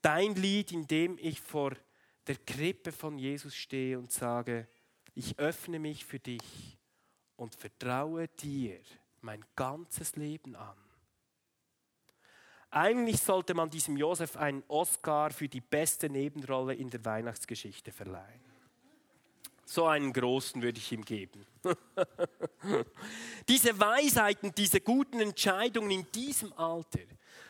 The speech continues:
Darum, ich habe hier so eine Krippe aufgebaut. Oft sehen wir, dass der Josef irgendwo so versteckt in einer Ecke sein Dasein fristet.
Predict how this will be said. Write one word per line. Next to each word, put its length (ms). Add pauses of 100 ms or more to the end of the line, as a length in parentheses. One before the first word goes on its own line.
(160)
Darum, 640 (160)
ich 140
habe 200
hier 140
so 120
eine 140
Krippe 400
aufgebaut. 800 (500)
Oft 340
sehen 380
wir, 120
dass 180
der 120
Josef 460
irgendwo 300
so 140
versteckt 600
in 100
einer 240 (120)
Ecke 380
sein 280
Dasein 540
fristet. 720